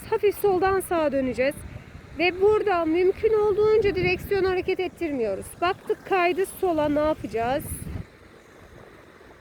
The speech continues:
Yavaş gideceğiz burada. Yani yapacak bir şey. Yavaş yavaş gideceğiz. Baka baka geleceğiz ve mümkün olduğunca direksiyonu hareket ettirmeyeceğiz. Güzel. Bir şekilde toparlamak zorundayız.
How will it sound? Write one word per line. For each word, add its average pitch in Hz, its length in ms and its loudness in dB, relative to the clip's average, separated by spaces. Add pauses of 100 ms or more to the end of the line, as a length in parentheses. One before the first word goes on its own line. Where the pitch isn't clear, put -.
(160)
Yavaş 247 340 -2
gideceğiz 202 480 -4
burada. 226 260 -4
Yani 247 300 0
yapacak 277 380 -2
bir - 40 -18
şey. 294 240 0 (640)
Yavaş 269 400 0
yavaş 330 280 0
gideceğiz. 294 540 -2
Baka 285 260 2
baka 302 200 -2
geleceğiz 262 460 0
ve 269 100 4
mümkün 294 380 2
olduğunca 320 440 2
direksiyonu 302 560 -2
hareket 320 300 -6
ettirmeyeceğiz. 277 760 2 (1120)
Güzel. 269 380 2 (340)
Bir 453 60 2
şekilde 392 280 0
toparlamak 359 560 2
zorundayız. 277 560 2